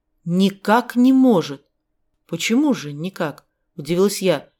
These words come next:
«Да, у нас разные фамилии, однако». «При чём тут фамилии?» – Дин поморщился. «В ваших аурах нет ни одной похожей полосы, ни одного общего вкрапления. Он тебе не родитель и вообще никакой не родственник».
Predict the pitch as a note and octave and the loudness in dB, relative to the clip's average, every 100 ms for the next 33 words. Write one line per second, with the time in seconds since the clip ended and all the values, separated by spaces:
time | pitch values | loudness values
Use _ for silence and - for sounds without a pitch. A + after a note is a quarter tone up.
0 | _ _ _ C3+ D#3 A3 A3 D#3 D#3 D#3 | _ _ _ -6 -2 -2 -2 -4 -6 -8
1 | - E3 F#3+ G3 F#3 F3+ F3 G3+ A#3+ E3 | -2 0 0 0 0 0 0 2 2 2
2 | D#3 F#3 F#3+ - _ _ - A3 G#3 - | 0 -4 -4 -8 _ _ -2 0 0 0
3 | - C4 C4 B3+ C4 - A#3+ C4 C4 C4+ | 2 4 4 2 -2 0 2 4 4 4
4 | F#3+ D3+ D3+ - _ - C#3+ F3+ D#3+ F3 | 2 -2 -4 -10 _ -12 -2 -2 0 -2
5 | F#3+ E3 - D#3 - D3 _ _ _ _ | 0 0 -2 -6 -6 -10 _ _ _ _
6 | D3 F#3 A3 A#3 A3+ - A#3+ B3 A3+ G#3+ | -4 0 0 0 -4 -2 0 4 2 0
7 | F3+ A3 A#3+ A3+ A3 F3+ F3+ A#3 A#3 B3 | 0 0 2 0 0 0 2 2 2 -2
8 | B3 B3 A#3 A#3+ A#3+ B3 B3+ B3+ - D#3+ | -2 0 2 0 0 2 2 -2 -6 -8
9 | - _ _ _ _ D#3+ F3 F3 G#3 A#3 | -10 _ _ _ _ -6 -6 0 2 2
10 | - B3 - C4+ B3+ - C#4 C#4 D4+ B3+ | 2 -2 2 0 0 -2 -2 0 0 0
11 | D#3 D3 _ _ _ _ - D#3 - D#3+ | -2 -10 _ _ _ _ -16 -14 -4 2
12 | G3+ A3 B3 B3+ E4 - D3+ - _ _ | 4 4 2 2 0 -2 -10 -12 _ _
13 | _ - D3+ F3 - - F#4 D4 A3 F3+ | _ -8 -4 -2 0 2 4 2 0 -2
14 | F#3 F3+ F#3+ D3+ - D3+ D3 - | -2 0 0 -2 -4 -12 -14 -16